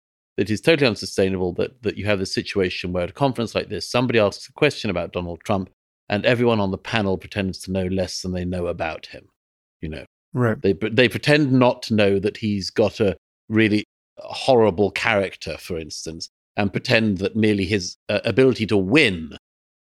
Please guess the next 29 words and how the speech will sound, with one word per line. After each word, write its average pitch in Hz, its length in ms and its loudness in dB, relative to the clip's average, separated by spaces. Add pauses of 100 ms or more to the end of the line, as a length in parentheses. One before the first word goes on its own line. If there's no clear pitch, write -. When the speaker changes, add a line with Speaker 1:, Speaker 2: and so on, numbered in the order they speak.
Speaker 1:
is 101 200 0
what 101 180 2
we 95 120 0
like, 90 320 0
and 104 100 -4
therefore 101 400 2
we'll 98 180 0
park 101 420 0
everything 90 360 -6
else. 82 380 -10 (260)
You 107 120 0
know, 87 100 0 (300)
uh, 101 60 2 (160)
we'll 123 120 4
pretend 117 360 2
that 101 80 -2
January 104 340 0
the 95 100 -4
sixth - 380 -4 (100)
didn't 135 320 4
happen 107 440 -2
and 98 340 -2
that 101 360 -2
it's 101 280 -4
just - 320 -4
the 104 160 0
libtards 92 720 -2
going 92 300 -2
mad. 82 320 -6